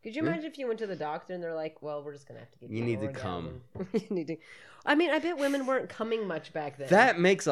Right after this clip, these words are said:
Speaker 1: Nobody
Speaker 2: lot of
Speaker 1: gave a
Speaker 2: sense.
Speaker 1: flying fuck if women
Speaker 2: I,
Speaker 1: came.
Speaker 2: I assume before women and vibrators existed,
Speaker 1: Uh-huh.
Speaker 2: when they could much easier,
Speaker 1: Lead.
Speaker 2: uh, have an orgasm by themselves.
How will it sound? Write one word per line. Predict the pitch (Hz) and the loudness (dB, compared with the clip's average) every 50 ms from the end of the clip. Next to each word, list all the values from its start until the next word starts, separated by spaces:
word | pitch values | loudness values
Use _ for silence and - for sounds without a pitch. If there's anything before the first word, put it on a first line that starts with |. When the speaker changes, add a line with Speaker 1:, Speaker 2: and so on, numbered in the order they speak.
| 127 | 6
Speaker 1:
Nobody | 120 113 110 | 6 6 8
Speaker 2:
lot | 123 117 123 123 113 | 8 10 10 8 8
of | 110 104 107 87 - | 6 4 2 2 2
Speaker 1:
gave | 104 101 220 226 | 4 6 6 6
a | 220 190 | 4 2
Speaker 2:
sense. | 175 - | -2 -2
Speaker 1:
flying | 208 202 185 175 170 | -2 0 0 0 -2
fuck | 160 - - - 208 220 214 226 | -4 -4 -4 -4 -4 -2 -2 -4
if | 170 - | -4 0
women | 165 160 165 | 4 6 8
Speaker 2:
I, | 196 233 262 254 | 8 8 8 8
Speaker 1:
came. | 254 214 180 123 123 120 127 | 6 6 4 4 2 2 4
Speaker 2:
I | 147 196 247 | 6 6 8
assume | 320 311 254 196 - - - - 143 135 131 131 139 160 180 185 190 170 156 - | 6 6 4 2 0 -2 0 2 4 6 6 6 6 4 2 -2 -4 -6 -4 -4
before | 135 127 - - - 147 143 143 139 139 135 - - - | -4 -4 -2 2 4 6 8 8 8 6 4 2 -2 -2
women | 123 120 127 135 143 139 143 147 139 - - | 2 4 4 6 6 4 4 2 0 -2 -2
and | - 113 110 101 | -2 0 0 0
vibrators | 95 104 110 113 113 123 123 123 127 135 120 113 104 | 0 2 2 2 2 2 0 0 0 -2 -4 -4 -6
existed, | 95 87 - - 104 110 - - 156 175 185 160 | -8 -8 -6 -6 -6 -6 -4 -4 -4 -4 -6 -8
Speaker 1:
Uh-huh. | 165 156 143 - _ - | -10 -12 -14 -16 _ -6
Speaker 2:
when | 110 107 107 | -4 -2 0
they | 107 110 | 0 0
could | 107 - 120 101 95 92 92 _ _ _ _ _ _ _ _ _ _ _ _ _ - | 0 -2 -4 -4 -4 -8 -14 _ _ _ _ _ _ _ _ _ _ _ _ _ -8
much | 107 107 110 107 - - | -6 -6 -6 -6 -8 -8
easier, | - 117 113 107 107 113 120 123 135 139 156 160 _ _ _ _ _ _ _ _ _ - _ _ _ - | -8 -6 -6 -6 -6 -6 -6 -6 -6 -8 -10 -12 _ _ _ _ _ _ _ _ _ -20 _ _ _ -6
Speaker 1:
Lead. | - 104 | -4 -2
Speaker 2:
uh, | 101 98 95 92 90 87 90 92 - _ _ _ _ _ _ _ _ _ _ _ | 0 0 0 -2 -4 -6 -8 -12 -16 _ _ _ _ _ _ _ _ _ _ _
have | - - 123 127 120 | -8 -6 -4 -4 -4
an | 127 123 | -4 -2
orgasm | 113 117 123 117 123 120 113 113 110 127 123 110 | -2 -2 0 0 0 0 -2 -2 -4 -4 -4 -2
by | 107 107 | -2 -2
themselves. | 107 113 113 104 - 113 107 110 131 156 170 - - - | -2 -2 -4 -4 -2 -2 -2 -2 -2 -4 -10 -14 -16 -18